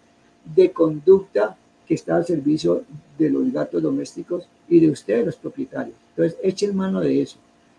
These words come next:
Otra buena noticia es que ustedes quieren a sus gatos. Es la mejor.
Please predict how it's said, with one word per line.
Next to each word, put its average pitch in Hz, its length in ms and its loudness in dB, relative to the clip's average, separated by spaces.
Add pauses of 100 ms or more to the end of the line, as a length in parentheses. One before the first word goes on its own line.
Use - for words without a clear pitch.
(520)
Otra 208 240 2
buena 220 220 2
noticia 185 420 -2
es - 80 -6
que - 100 -6
ustedes 170 340 -4
quieren 196 260 -2
a 170 60 -8
sus 131 180 -4
gatos. - 280 -6 (320)
Es 196 140 0
la 233 120 0
mejor. 190 300 -4